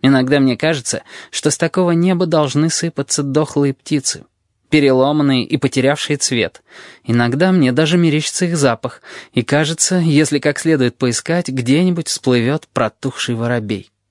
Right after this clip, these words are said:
Я спасаюсь от жары, собирая ничейные вещи и рассылая письма. Шестьдесят четыре письма уже отправлены известным личностям, письма с предложением взять дом на содержание, со всеми нами, в нем находящимися.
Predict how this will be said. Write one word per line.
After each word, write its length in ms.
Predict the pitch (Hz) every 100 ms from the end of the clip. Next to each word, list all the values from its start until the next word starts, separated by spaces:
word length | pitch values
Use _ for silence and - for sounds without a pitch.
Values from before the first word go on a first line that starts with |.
| _ _ _ _ -
Я 240 | 127 190
спасаюсь 540 | 208 - 151 175 175 -
от 100 | 147
жары, 380 | 131 143 160 196
собирая 440 | 165 156 160 175
ничейные 560 | 151 - 156 143 123 117
вещи 500 | 135 175 - 151 -
и 100 | 139
рассылая 580 | 127 - 120 120 143 143
письма. 540 | - 113 - 67 - _ _ _ _ _ _ _
Шестьдесят 520 | - 135 143 - 202
четыре 320 | - 185 208 185
письма 420 | 202 - 190 151
уже 200 | 123 131
отправлены 580 | 120 - 165 165 160 143
известным 440 | 123 147 - 156
личностям, 640 | 151 156 113 98 - 71 -
письма 300 | 147 156 185
с 60 | -
предложением 640 | 135 123 120 139 156 151
взять 320 | 120 135 123
дом 200 | 123 156
на 60 | 160
содержание, 840 | 160 147 156 135 120 113 107 95
со 200 | - 127
всеми 280 | - 170 165
нами, 360 | 131 120 120 110
в 60 |
нем 200 | 117 135
находящимися. 840 | 135 131 117 107 - 92 90 -